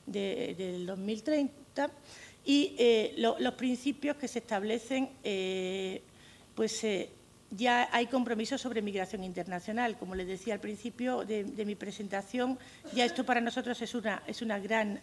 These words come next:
avance. Estar en las agendas internacionales, que hasta ahora, eh, en lo, en los objetivos anteriores no, no figuraba el tema migratorio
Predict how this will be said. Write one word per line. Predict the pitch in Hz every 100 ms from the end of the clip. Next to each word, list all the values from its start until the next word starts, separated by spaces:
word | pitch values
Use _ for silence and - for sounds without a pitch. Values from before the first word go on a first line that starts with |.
| -
avance. | 208 190 202 202 180 -
Estar | 202 226
en | 214
las | 214 196
agendas | 220 208 196
internacionales, | 196 185 185 202 196 208 233 - - -
que | 220
hasta | 202 208
ahora, | 196 208 214
eh, | - 190 - - - - -
en | 208
lo, | 202 190 180 175
en | - 202
los | 190 -
objetivos | 196 196 208 208 202
anteriores | 214 202 185 208 226 214
no, | 202 196 -
no | 214
figuraba | 208 226 208 202
el | 196
tema | 202 196
migratorio | 190 196 190 214 220 226